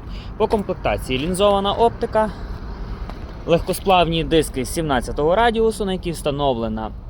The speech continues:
зимова резина, безключовий доступ,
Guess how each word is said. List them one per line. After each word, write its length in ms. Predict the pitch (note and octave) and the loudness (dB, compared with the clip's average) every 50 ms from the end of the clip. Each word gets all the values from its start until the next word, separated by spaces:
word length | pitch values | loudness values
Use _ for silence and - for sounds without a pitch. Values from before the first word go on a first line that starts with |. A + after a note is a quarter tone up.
| - - - | -12 -10 -10
зимова 720 | C3 A#2+ A#2 D3+ F3 F3 E3 D#3 C#3+ A#2 G#2+ A2 G#2+ G2 - - | -10 -6 -2 -2 0 0 2 2 2 2 2 0 -2 -4 -6 -6
резина, 760 | A2+ C3+ D3+ D#3 D3 C#3+ D#3+ G3+ A3 A3+ A3+ A3+ A#3 A#3 A3 - - - - - - - - - - - - - - - - - - - - - - - - - - - - - - - - - - - - - - - - - - - - - - - - - - - - - - - - - - B2 B2 | -4 0 0 0 -2 -2 0 0 0 2 0 0 -2 -2 -4 -8 -10 -10 -10 -8 -8 -8 -8 -10 -10 -12 -12 -14 -14 -16 -16 -16 -16 -16 -16 -16 -16 -14 -14 -14 -12 -12 -12 -14 -14 -16 -16 -16 -16 -16 -16 -16 -16 -16 -14 -14 -14 -14 -14 -16 -16 -16 -16 -16 -16 -16 -16 -14 -14 -14 -12 -12 -10 2 6
безключовий 720 | E3+ F3+ E3+ - - - D3+ D3 - - C#3 A#2+ A2+ G#2+ | 6 6 6 4 0 -2 -2 -2 0 -2 -2 -2 -2 -2
доступ, 420 | G2 - - - - - - F#3+ | -2 2 2 2 2 2 -4 -6